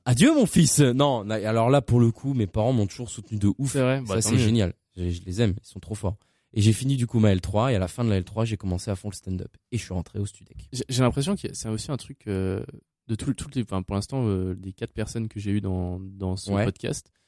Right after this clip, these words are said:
Speaker 2: les quatre, bah toi du coup y, y compris,
Speaker 1: Ouais.
Speaker 2: vous avez été, euh, soutenus par vos parents, quels que soient vos
Speaker 1: C'est
Speaker 2: choix.
Speaker 1: rare, hein.
Speaker 2: Et je pense, et c'est,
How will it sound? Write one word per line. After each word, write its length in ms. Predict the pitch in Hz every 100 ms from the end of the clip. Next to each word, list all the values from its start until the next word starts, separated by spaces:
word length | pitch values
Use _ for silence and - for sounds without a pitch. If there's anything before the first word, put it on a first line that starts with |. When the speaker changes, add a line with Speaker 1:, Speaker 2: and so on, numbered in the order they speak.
| _ -
Speaker 2:
les 160 | 107
quatre, 460 | 101 131 156 - - _ -
bah 200 | 101 87
toi 180 | 110 98
du 140 | 101
coup 80 | -
y, 60 | 101
y 160 | 107
compris, 380 | - 98 139 160 _ -
Speaker 1:
Ouais. 140 | 104
Speaker 2:
vous 80 | 110
avez 140 | 98
été, 200 | 95 117
euh, 80 | 107
soutenus 420 | 98 - 131 143 - -
par 120 | 110
vos 120 | 110
parents, 340 | - 107 120 143
quels 180 | - 110
que 120 | 113
soient 160 | 120
vos 120 | 101 101
Speaker 1:
C'est 100 | 98
Speaker 2:
choix. 100 | 131
Speaker 1:
rare, 80 | 110
hein. 20 |
Speaker 2:
Et 60 | 113
je 100 | -
pense, 280 | 139 147 -
et 400 | 113 107 104 -
c'est, 200 | - 113